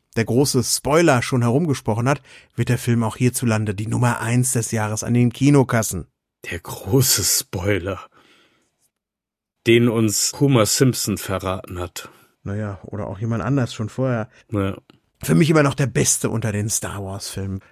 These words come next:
Speaker 1: Also was Irvin Kershner da gemacht hat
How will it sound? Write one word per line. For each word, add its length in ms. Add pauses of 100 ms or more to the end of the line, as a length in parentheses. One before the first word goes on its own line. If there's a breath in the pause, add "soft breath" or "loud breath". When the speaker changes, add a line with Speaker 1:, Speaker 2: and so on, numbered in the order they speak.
Speaker 1:
Also 180
was 160
Irvin 360
Kershner 480
da 140
gemacht 400
hat 320